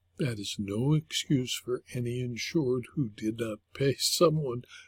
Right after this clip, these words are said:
to read it for them if they were unable to do it personally. The Court of Appeal, however, had no choice. It read the policy and it applied it as written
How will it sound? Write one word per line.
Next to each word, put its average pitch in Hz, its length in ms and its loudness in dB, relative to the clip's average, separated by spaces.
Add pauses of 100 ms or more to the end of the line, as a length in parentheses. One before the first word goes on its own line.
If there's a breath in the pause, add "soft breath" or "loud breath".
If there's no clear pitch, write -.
(120 loud breath)
to 151 120 8
read 160 300 10
it 190 140 6
for 196 360 8
them 131 320 4
if 131 280 0
they 139 160 2
were 175 260 2 (320 loud breath)
unable 175 720 8
to 156 100 6
do 147 280 2
it 151 180 -2
personally. 160 600 4 (880)
The 160 80 6
Court 214 320 12
of 175 100 10
Appeal, 170 600 8
however, 135 480 6
had 185 160 8
no 196 240 10
choice. - 580 6 (180)
It 202 200 12
read 185 360 12
the 185 100 12
policy 139 720 2 (100)
and 165 120 8
it 165 140 8
applied 160 640 8
it 160 160 10 (280)
as 143 480 4 (300)
written 123 640 4